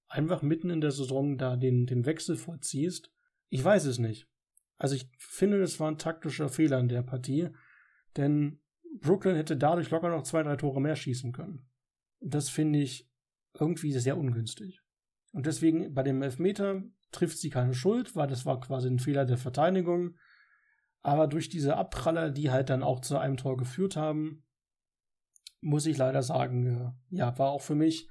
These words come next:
aus meiner Sicht die Tampa-Ersatzkeeperin wirklich die schlechteste Tampa-Spielerin auf dem Feld. Und, äh, ja,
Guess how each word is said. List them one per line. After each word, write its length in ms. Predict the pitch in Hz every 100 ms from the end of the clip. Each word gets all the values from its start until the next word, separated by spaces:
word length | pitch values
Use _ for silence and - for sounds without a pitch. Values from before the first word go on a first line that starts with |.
| - - - _
aus 140 | - -
meiner 240 | 147 147
Sicht 220 | 135 131
die 100 | 147
Tampa-Ersatzkeeperin 1500 | 131 156 156 147 - 143 147 151 - 156 151 135 139 139 -
wirklich 320 | 180 147 147 127
die 120 | 131
schlechteste 580 | - 147 - 139 139 131
Tampa-Spielerin 1080 | 139 131 135 - 139 135 127 127 127 - - - _ _ -
auf 220 | 147 127
dem 160 | 135 127
Feld. 440 | 131 131 - - _ _ _ _ _ _ -
Und, 240 | 165 127
äh, 100 | 139
ja, 340 | 143 131 123